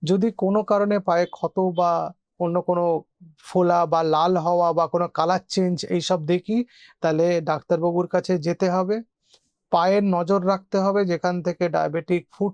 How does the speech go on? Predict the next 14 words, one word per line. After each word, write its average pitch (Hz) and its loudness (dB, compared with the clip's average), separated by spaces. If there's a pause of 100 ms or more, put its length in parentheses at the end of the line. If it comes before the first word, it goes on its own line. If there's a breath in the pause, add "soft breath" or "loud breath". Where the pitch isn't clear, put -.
তৈরি 190 0
হয়, 196 -2
পাটা 165 -2
খুব 165 -4
যত্ন 170 -4
সহকারে 180 0
রাখতে 165 -4
হবে। 175 -6 (480)
এবং 180 2 (540)
ডাক্তারবাবুর 190 0
কাছে 185 -2
একটা 170 -4
নির্দিষ্ট 165 -6
সময় 175 -2